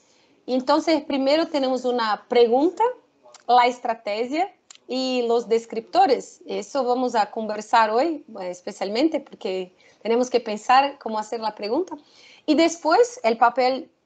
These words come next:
muy importante del, am, bibliotecario acá para nos ayudar a encontrar los descriptores, las bases de datos, la elección de criterios de inclusión y exclusión. Entonces, todas las revisiones,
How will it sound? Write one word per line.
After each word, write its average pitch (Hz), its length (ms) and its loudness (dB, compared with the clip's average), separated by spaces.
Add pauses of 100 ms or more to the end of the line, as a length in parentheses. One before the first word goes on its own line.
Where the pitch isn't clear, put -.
(120)
muy 247 380 -2
importante 285 680 -2
del, 208 540 -6
am, 202 560 2 (200)
bibliotecario 233 760 0
acá 285 320 2
para 247 200 0
nos 220 160 -10
ayudar 214 600 -2
a 214 100 -4
encontrar 208 680 -6
los 202 400 -8
descriptores, 269 1040 -2 (300)
las 226 240 0
bases 208 380 -2
de 196 80 -12
datos, 240 840 2 (300)
la 233 200 2
elección 233 560 -2
de 233 80 -6
criterios 220 440 -8
de 208 80 -8
inclusión 208 640 -4
y 247 40 -2
exclusión. 208 680 -4 (440)
Entonces, 247 360 -4
todas 269 320 -2
las 214 300 0
revisiones, 214 1000 0